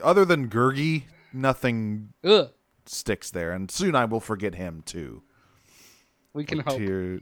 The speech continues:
Speaker 1: like tears in the rain.
Speaker 2: <laughs>
Speaker 1: Um, I'm Nero. You can find me on Twitter at Dragon Smoocher. You can follow all my various other projects in various other places.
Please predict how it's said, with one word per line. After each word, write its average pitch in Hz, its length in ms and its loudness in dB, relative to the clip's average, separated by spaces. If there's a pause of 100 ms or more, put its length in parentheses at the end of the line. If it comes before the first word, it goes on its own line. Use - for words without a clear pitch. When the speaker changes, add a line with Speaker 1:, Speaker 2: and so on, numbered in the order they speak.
(160)
Speaker 1:
like - 180 -10
tears 107 400 -2
in 104 80 -4
the 98 100 -2
rain. 92 340 -4 (160)
Speaker 2:
<laughs> - 120 -20
Speaker 1:
Um, 107 600 -2 (840)
I'm 139 160 4
Nero. 127 400 6
You 120 100 0
can 110 100 -4
find 98 200 -2
me 95 80 -4
on 90 80 -6
Twitter 92 440 -4 (400)
at 90 140 -6
Dragon 87 300 -2
Smoocher. 95 500 -4
You 87 60 -6
can 87 120 -8
follow 90 840 -2
all 98 240 -2
my 92 180 -2
various 101 400 -2
other 95 140 -2
projects 98 480 0
in 90 80 -8
various 82 280 -8
other 76 140 -12
places. 117 580 -4